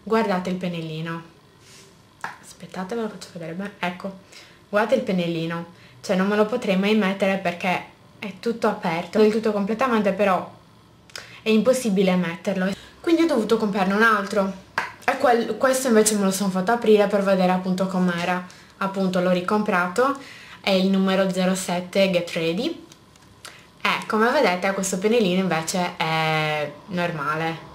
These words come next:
perfetto. Ve lo faccio vedere anche, ve lo faccio vedere bene. Anche provando sulla mano. Eccolo qua, guardate che bello.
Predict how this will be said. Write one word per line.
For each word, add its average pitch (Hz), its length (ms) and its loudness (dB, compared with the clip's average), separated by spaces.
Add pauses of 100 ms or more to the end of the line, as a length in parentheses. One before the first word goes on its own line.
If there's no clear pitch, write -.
(460)
perfetto. 170 600 -4 (420)
Ve 190 100 0
lo 196 100 4
faccio 185 260 -2
vedere 185 440 2
anche, 170 360 0
ve 269 400 -4
lo 165 80 -14
faccio - 240 -14
vedere 156 320 -10
bene. 160 560 -8 (1040)
Anche 180 240 -4
provando 170 460 -6
sulla 156 340 -10
mano. 143 640 -10 (3000)
Eccolo 214 380 -2
qua, 147 240 -4 (340)
guardate 196 440 0
che 190 140 0
bello. 160 460 -4